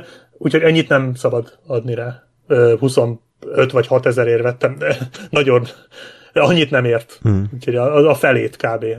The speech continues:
Speaker 1: Ugye tizen pár ezerért ez, ez egy tök jó vétel, főleg, hogyha a New Game, New Game Plus is, ö, benne lesz, akkor meg szerintem főleg, mert, ö, ha,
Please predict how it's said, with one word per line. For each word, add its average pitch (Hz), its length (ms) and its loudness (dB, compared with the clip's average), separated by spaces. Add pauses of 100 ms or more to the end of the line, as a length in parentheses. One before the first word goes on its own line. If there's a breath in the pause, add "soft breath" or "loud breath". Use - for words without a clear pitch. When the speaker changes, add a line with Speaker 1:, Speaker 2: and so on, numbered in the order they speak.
(240)
Speaker 1:
Ugye 127 180 0
tizen 151 320 0
pár 147 200 2
ezerért 127 320 2
ez, 123 200 2
ez 127 180 -4
egy 123 120 -2
tök 131 180 -2
jó 123 120 -4
vétel, 135 280 2
főleg, 156 280 2
hogyha 131 320 2
a 127 120 0 (220 loud breath)
New 147 180 4
Game, 151 260 2 (240)
New 143 200 2
Game 143 160 2
Plus 147 240 -2
is, 135 320 -4
ö, 139 480 4
benne 135 260 2
lesz, 160 280 0
akkor 147 220 -2
meg 131 120 0
szerintem 131 320 -2
főleg, 135 420 4
mert, 127 320 -4
ö, 123 140 0 (560 soft breath)
ha, 120 280 2